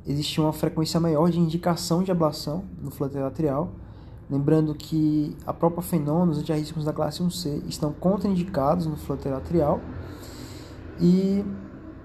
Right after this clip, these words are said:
lembrando que após a ablação do flutter atrial, a gente não precisa deixar anticoagulação a longo prazo. Diferente da F A, que independente se a gente fez ablação ou não, o paciente de alto risco, com Charles-Vasse maior ou igual a dois,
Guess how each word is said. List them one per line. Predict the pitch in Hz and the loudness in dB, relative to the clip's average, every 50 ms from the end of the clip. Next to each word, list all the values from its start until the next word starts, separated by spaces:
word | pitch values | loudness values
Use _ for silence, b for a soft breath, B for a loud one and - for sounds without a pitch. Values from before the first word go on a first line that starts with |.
| - - - - - - | -16 -16 -16 -14 -2 2
lembrando | 160 160 165 165 180 190 196 190 185 | 4 6 6 6 6 6 4 2 0
que | - - 190 | 2 4 4
após | 175 175 - - - 175 190 208 180 180 | 4 4 2 4 6 6 6 6 4 4
a | 185 | 4
ablação | 196 175 175 175 160 165 - - - 180 214 202 | 4 4 4 4 2 2 -2 -2 -2 -2 0 -2
do | 175 | -2
flutter | 175 - 175 165 165 156 151 | 0 0 0 0 0 0 -2
atrial, | 147 - 156 147 156 175 185 175 180 - | -2 -2 0 0 2 2 2 2 0 -2
a | - 147 | -2 0
gente | 156 165 175 170 170 175 | 2 2 2 2 2 2
não | 175 165 165 175 | 2 4 4 2
precisa | 180 - 185 190 185 - - 170 143 151 156 151 156 165 175 - - - - - - - - | 2 2 0 -2 -2 -4 -4 -4 -2 -2 -2 -2 -4 -6 -6 -8 -14 -18 -18 -18 -18 -16 -10
deixar | - 143 151 156 160 156 - - 151 131 131 139 135 127 - - - - - - - | -2 0 2 2 2 2 0 -2 0 0 2 0 0 -2 -8 -14 -18 -18 -18 -16 -8
anticoagulação | - 147 160 160 - - - 160 151 151 147 147 147 147 147 - - 147 143 147 | -4 -2 -2 -2 0 2 4 4 4 6 6 6 6 4 2 -2 -2 -2 0 0
a | |
longo | 147 147 143 147 151 170 | 0 0 -2 -2 -2 -2
prazo. | 170 170 143 120 110 107 110 113 - - - - B B B B B B B | -2 0 0 0 0 0 -4 -8 -12 -16 -18 -18 B B B B B B B
Diferente | - 147 151 - 185 165 156 160 165 - | -8 -6 2 4 4 6 6 4 2 2
da | 160 147 160 | 2 2 2
F | 170 170 - 170 | 2 2 2 2
A, | 131 131 147 165 | 4 4 2 2
que | - 160 | 0 0
independente | 151 151 151 151 151 151 151 - | 0 0 0 0 -2 -2 -2 -2
se | 151 | -2
a | 147 | -4
gente | 147 147 - - | -4 -6 -6 -6
fez | 147 139 147 | -2 0 0
ablação | 143 151 147 147 147 - - - 151 147 | 2 4 4 2 2 2 0 0 2 4
ou | 170 196 185 | 4 4 4
não, | 170 143 139 160 220 - B B B B B B B B B - | 4 2 0 0 -2 -6 B B B B B B B B B -14
o | - | -6
paciente | - - 151 147 - 165 151 151 147 - 151 | -2 0 0 2 2 2 2 2 0 -2 -2
de | 139 147 | 4 6
alto | 143 147 151 151 160 | 6 6 6 2 0
risco, | 147 135 135 139 170 185 180 185 - | -2 0 0 2 2 2 0 -2 -4
com | 151 | -4
Charles-Vasse | - - 143 139 139 135 135 135 135 139 139 135 - - | -2 -2 -2 -2 -2 -4 -2 0 0 0 0 -2 -4 -4
maior | 143 135 131 135 135 | -2 0 0 2 2
ou | 139 | 2
igual | 139 139 139 143 143 | 2 4 6 6 6
a | |
dois, | 143 135 131 131 139 170 175 - - | 4 2 0 0 0 0 -2 -4 -8